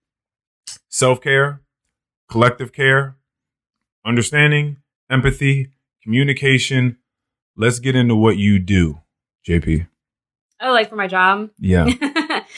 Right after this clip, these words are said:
Speaker 2: So I do
Speaker 1: This is, this is a perfect,
Speaker 2: This is.
Speaker 1: perfect segue
Speaker 2: This
Speaker 1: from
Speaker 2: is.
Speaker 1: self-care and collective care.
Speaker 2: It is.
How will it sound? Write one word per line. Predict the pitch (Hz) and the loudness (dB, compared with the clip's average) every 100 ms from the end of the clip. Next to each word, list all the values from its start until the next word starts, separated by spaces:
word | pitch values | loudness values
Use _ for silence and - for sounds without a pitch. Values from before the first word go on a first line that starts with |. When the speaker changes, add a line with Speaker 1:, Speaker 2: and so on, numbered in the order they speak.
| - _ - | -20 _ -4
Speaker 2:
So | 262 247 247 | 0 0 0
I | 226 240 262 | 2 2 0
do | 254 247 240 170 | -4 -2 -2 0
Speaker 1:
This | 123 | 2
is, | 120 104 104 | 2 2 2
this | 104 107 | 0 2
is | 110 95 | 2 2
a | 90 | 0
perfect, | - - 131 127 117 - 90 - - _ _ _ | -2 -12 -2 0 0 -2 -6 -6 -16 _ _ _
Speaker 2:
This | 214 208 | -4 -2
is. | 180 - - | -2 -2 -2
Speaker 1:
perfect | 139 123 - 104 92 | 2 2 0 -4 -4
segue | - 117 107 90 85 | -2 0 2 2 2
Speaker 2:
This | 82 | 0
Speaker 1:
from | 185 95 90 | 2 2 2
Speaker 2:
is. | - | 0
Speaker 1:
self-care | 123 120 117 - 110 104 98 - | 0 2 2 -2 0 2 2 0
and | 101 | -4
collective | - 95 95 87 92 85 | 0 4 4 2 -6 -4
care. | 92 78 67 | -2 -2 -2
Speaker 2:
It | 254 | 0
is. | 240 190 180 | 2 2 0